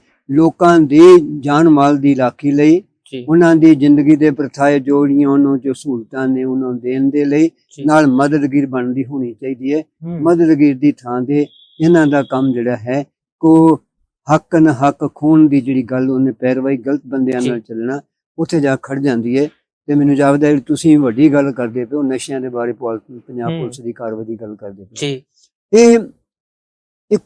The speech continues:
Speaker 1: ਕਿਹੜੀ ਕਾਰਵਾਈ ਕਰਨੀ, ਕਿਹੜੀ ਨੀਤੀ ਦੀ ਗੱਲ ਕਰਨੀ,
Speaker 2: ਹੂੰ।
Speaker 1: ਨੌਜਵਾਨਾਂ ਲਈ ਕੀ ਸੋਚ ਕੇ ਕਾਰਵਾਈ ਕਰਨੀ, ਇਹਨਾਂ ਕੋਲ ਪਲਾਨ ਕੀ ਹੈ?
Speaker 2: ਹੂੰ।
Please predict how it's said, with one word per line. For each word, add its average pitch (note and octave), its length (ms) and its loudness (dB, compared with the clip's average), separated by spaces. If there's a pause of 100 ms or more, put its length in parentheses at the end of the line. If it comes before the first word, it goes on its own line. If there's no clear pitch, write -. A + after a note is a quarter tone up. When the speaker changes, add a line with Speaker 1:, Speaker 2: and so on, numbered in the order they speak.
(100)
Speaker 1:
ਕਿਹੜੀ B3 260 2
ਕਾਰਵਾਈ D3 420 2
ਕਰਨੀ, G#2 520 -8
ਕਿਹੜੀ F#3 260 4
ਨੀਤੀ D#3 360 0
ਦੀ C#3 160 -4
ਗੱਲ A2 180 -8
ਕਰਨੀ, G#2 360 -16
Speaker 2:
ਹੂੰ। B2 120 -18
Speaker 1:
ਨੌਜਵਾਨਾਂ D3+ 600 0
ਲਈ D3+ 100 0
ਕੀ D#3+ 220 -2
ਸੋਚ C3+ 280 -10
ਕੇ B2+ 160 -12
ਕਾਰਵਾਈ A2+ 400 -12
ਕਰਨੀ, A2 320 -14
ਇਹਨਾਂ D3 180 -2
ਕੋਲ B2+ 140 -12
ਪਲਾਨ D3 400 -2
ਕੀ G#2+ 200 -16
ਹੈ? - 400 -18
Speaker 2:
ਹੂੰ। C#3 280 -14